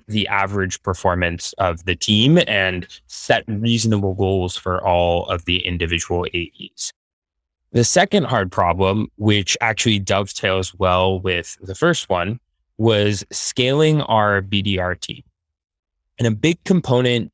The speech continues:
to scaling our B D R team that was challenging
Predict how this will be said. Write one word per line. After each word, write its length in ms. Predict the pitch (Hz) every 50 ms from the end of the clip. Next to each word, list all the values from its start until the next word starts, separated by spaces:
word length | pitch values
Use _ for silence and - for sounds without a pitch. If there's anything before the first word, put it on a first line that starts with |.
| -
to 260 | - 113 110 107 104 101
scaling 480 | - - - 110 107 104 104 101 101
our 160 | 98 92 92
B 160 | 92 90 98 92
D 140 | 95 92
R 160 | 95 95 95 92
team 240 | - - 98 92
that 140 | 90 90 90
was 120 | - - -
challenging 640 | - 139 139 156 143 120 107 95 92 87 87 90